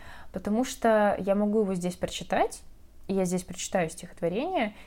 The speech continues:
и вы можете сейчас его послушать, и вам не нужно будет обращаться к интернету, к тексту, чтобы понять, о чём я говорю.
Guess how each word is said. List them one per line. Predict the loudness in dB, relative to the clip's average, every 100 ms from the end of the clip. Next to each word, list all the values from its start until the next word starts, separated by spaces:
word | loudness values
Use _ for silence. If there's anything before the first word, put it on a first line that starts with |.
| -8
и |
вы | 0
можете | 4 2 0
сейчас | -6 0 0 0
его | -2
послушать, | -4 -2 -2 2 0
и | 2
вам | 0
не | 2
нужно | 0 0 -2
будет | -2 -4
обращаться | -2 -2 0 -2 -2 -4 -2 -2 -4
к |
интернету, | -4 -4 -2 -2 -2 -4 -8
к |
тексту, | -2 -2 -2 -10
чтобы | -8 -4
понять, | -2 0 -2
о | -6
чём | -8 -6
я | -4
говорю. | -2 -2 0 2 0